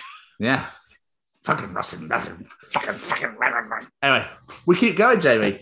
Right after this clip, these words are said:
Speaker 2: Um, there's ice cream in Zootopia, so who's getting milked?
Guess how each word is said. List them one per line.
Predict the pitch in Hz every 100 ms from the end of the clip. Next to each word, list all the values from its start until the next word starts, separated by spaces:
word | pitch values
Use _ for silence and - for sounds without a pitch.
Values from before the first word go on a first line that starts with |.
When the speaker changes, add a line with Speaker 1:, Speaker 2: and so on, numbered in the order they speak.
| -
Speaker 2:
Um, | 127 127 120 123 -
there's | 143 170
ice | 196 -
cream | 131
in | 107
Zootopia, | 101 120 - 131 127 113 98
so | 110
who's | 143 165
getting | 180 139 156
milked? | 160 - -